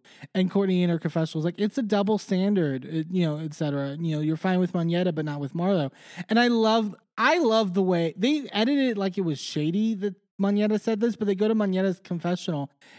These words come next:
and sh-, the producer asks, "What's the difference between you filming and, and Marlo filming?" And Monietta goes,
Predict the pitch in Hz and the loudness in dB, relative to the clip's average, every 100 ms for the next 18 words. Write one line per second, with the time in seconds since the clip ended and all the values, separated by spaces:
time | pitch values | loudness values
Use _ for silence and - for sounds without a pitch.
0 | - 190 196 - - 190 196 202 214 190 | -6 0 0 -2 -10 -2 2 4 4 4
1 | 202 180 - - 196 214 - 254 220 220 | 2 0 -6 -6 2 2 2 -2 2 2
2 | 214 196 202 180 185 175 180 160 156 147 | 2 2 4 4 2 2 0 0 0 -2
3 | 147 151 170 156 170 240 226 - 151 147 | -2 -4 -2 0 2 2 2 0 -2 -2
4 | 156 185 196 196 190 185 - | 0 2 2 2 2 0 -2